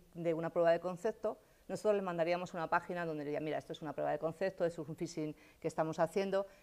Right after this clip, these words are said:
ten cuidado, has picado y no bajes nunca la guardia". Eh, tenéis que daros cuenta que no tenéis que ser duros con la gente, o sea, es decir, eh,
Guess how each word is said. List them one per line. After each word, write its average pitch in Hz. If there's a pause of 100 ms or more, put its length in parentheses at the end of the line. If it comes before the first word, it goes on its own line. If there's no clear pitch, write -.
(120)
ten 190
cuidado, 196
has 180
picado 214 (800)
y 175 (260)
no 202
bajes 208
nunca 202
la 190
guardia". 196 (360)
Eh, 185
tenéis 214
que 269
daros 214
cuenta 269
que 208 (240)
no 208
tenéis 269
que 208
ser 202
duros 208
con 180
la 160
gente, 196
o -
sea, 156
es 156
decir, 156 (440)
eh, 165